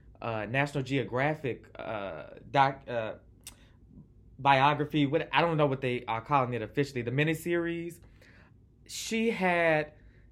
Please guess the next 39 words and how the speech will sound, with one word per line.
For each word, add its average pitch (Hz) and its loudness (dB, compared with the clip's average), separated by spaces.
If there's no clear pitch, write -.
the 123 0
mannerisms 180 6
down 190 2
when 170 2
it 143 0
came 165 0
to 160 -4
the 117 -4
acting, 202 0
but 147 4
when 151 2
she 214 -4
was 139 2
singing, 190 0
it, - 2
it, 156 0
it's 147 0
not 151 0
the 123 -4
same. 113 -2
And 151 4
I 143 4
think 180 -2
that 175 2
it 156 2
is 151 0
because 139 0
I 143 6
don't 151 0
feel 147 2
like 127 0
she 151 -2
is 123 -4
a, 117 -2
a 123 -4
vocal 135 -2
descendant 117 -4
of 131 -2
Aretha. 117 -4